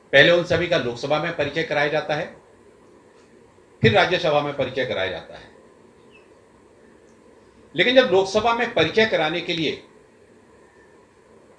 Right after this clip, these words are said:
आदरणीय प्रधानमंत्री जी उठकर खड़े हुए और उन्होंने जैसे ही परिचय प्रारंभ करने की बात कही, विपक्ष के द्वारा इतनी व्यापक मात्रा में वहां पर शोर शराबा किया गया,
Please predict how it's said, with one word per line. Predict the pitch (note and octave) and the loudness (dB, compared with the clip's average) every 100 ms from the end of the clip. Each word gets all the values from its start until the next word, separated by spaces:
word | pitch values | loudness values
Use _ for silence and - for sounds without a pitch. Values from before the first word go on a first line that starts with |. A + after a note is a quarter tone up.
| - _ - _ _ - - - - C#3+ | -20 _ -20 _ _ -20 -20 -20 -8 0
आदरणीय | D#3+ G#3 | 2 2
प्रधानमंत्री | D#3 D3 F3 F#3+ F#3+ | 0 0 0 -4 -4
जी | F3 | -6
उठकर | D3 F#3 F3+ | -6 -2 -2
खड़े | C#3 F3 | 0 0
हुए | D#3+ A2+ - - - _ _ - _ _ _ _ _ _ - - _ - - - _ _ - | 0 -4 -6 -14 -20 _ _ -20 _ _ _ _ _ _ -20 -20 _ -20 -20 -20 _ _ 0
और | F3 E3+ | 2 4
उन्होंने | G#3 A3 | 2 2
जैसे | G3+ - A3+ | 2 2 0
ही | |
परिचय | F#3 F3+ G#3 | 2 0 2
प्रारंभ | G#3 - - C#3+ D#3+ F#3 | 0 -2 -4 -2 0 -2
करने | E3 E3+ F3 | -4 -2 -2
की | D#3+ | -4
बात | A#2 C#3+ D3 | 0 0 0
कही, | D3 E3 G#3+ - _ _ _ - _ - _ _ - - _ _ _ _ _ - - | -4 -4 -6 -14 _ _ _ -20 _ -20 _ _ -20 -20 _ _ _ _ _ -20 -6
विपक्ष | D3 G3 G3+ - | 2 4 4 0
के | F#3 | 0
द्वारा | E3+ E3+ | 2 0
इतनी | D#3+ F3 | 0 -4
व्यापक | C#3 C3 D3+ C#3 | 0 0 0 -4
मात्रा | C#3 C3 C#3 | -6 -4 -4
में | C#3 | -4
वहां | A#2+ B2 | -4 -6
पर | A#2+ G2+ - - - _ _ _ _ _ _ - | -4 -4 -4 -18 -20 _ _ _ _ _ _ -8
शोर | D3+ F3 | -2 0
शराबा | E3+ D#3 E3 | 2 2 2
किया | D#3+ D3+ C#3+ | 0 -2 0
गया, | E3 | -2